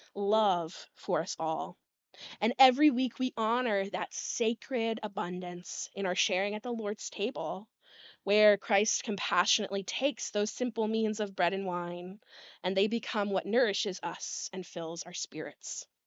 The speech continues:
We are the believers in the power of a meal that unites. We are beloved children of God, part of the body of Christ, held together in one beautiful feast of communion.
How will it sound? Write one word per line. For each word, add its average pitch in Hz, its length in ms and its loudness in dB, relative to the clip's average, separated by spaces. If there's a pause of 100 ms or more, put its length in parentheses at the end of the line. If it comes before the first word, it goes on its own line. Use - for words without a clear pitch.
(380)
We 269 240 6
are 208 180 -2
the 180 120 -4
believers 311 1000 2 (240)
in 220 80 2
the 190 80 0
power 285 460 2
of 196 160 -2
a 180 100 -2
meal 254 640 -2 (180)
that 180 160 -12
unites. 196 680 -6 (880)
We 285 160 6
are 220 140 4
beloved 240 760 0
children 196 680 -2
of - 180 -10
God, - 400 -12 (720)
part 269 460 12
of 240 140 12
the 208 100 10
body 254 460 8
of 202 120 2
Christ, 233 640 4 (280)
held 285 420 12
together 254 560 12
in 208 260 2
one 311 400 8
beautiful 302 560 4
feast - 580 0
of 240 200 0
communion. 220 720 -2